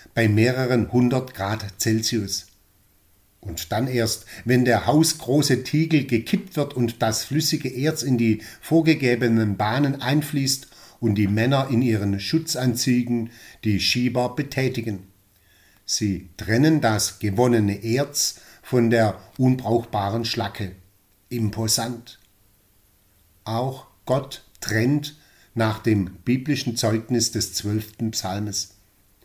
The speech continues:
Er schart die um sich, die unter die Räder gekommen sind, die Opfer von Gewalttat und Verbrechen.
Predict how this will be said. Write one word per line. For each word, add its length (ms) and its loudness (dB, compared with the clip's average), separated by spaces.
Er 360 2
schart 560 -4
die 160 0
um 180 2
sich, 320 0
die 160 0
unter 360 0
die 160 2
Räder 320 2
gekommen 480 -2
sind, 340 -6
die 100 -4
Opfer 460 -2
von 240 -2
Gewalttat 760 -2
und 160 -4
Verbrechen. 640 -8